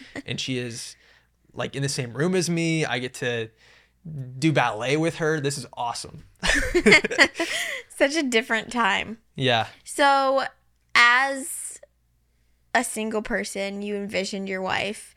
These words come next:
Speaker 1: How am I the same or different from that, my personality or looks-wise, from
Speaker 2: <laughs>
Speaker 1: that person that you pictured?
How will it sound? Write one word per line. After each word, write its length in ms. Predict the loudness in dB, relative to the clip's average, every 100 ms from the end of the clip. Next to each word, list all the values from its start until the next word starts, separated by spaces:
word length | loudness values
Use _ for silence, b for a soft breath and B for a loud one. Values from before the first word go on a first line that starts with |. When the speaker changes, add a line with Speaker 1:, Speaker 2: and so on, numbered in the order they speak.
| B B B
Speaker 1:
How 400 | 4 4 6 2
am 180 | 2 4
I 500 | 6 6 4 0 -4 _ -4
the 120 | -4
same 460 | 4 4 4 2 0 0 2
or 120 | 2
different 520 | 4 0 2 0 -2 -10
from 600 | 2 4 4 2 -2 -6 _ b b b b b _ _ -18
that, 840 | -6 4 6 8 6 4 -4 -12 -2
my 100 | 2
personality 760 | 2 4 4 4 2 4 2 0
or 220 | 2 2
looks-wise, 600 | 2 -2 -2 -2 0 0 -4
from 580 | -2 6 6 6 2 6
Speaker 2:
<laughs> 20 |
Speaker 1:
that 400 | 8 8 6 2
person 380 | 0 0 0 -2
that 180 | -2 -2
you 100 | -6
pictured? 500 | -8 -10 -10 -10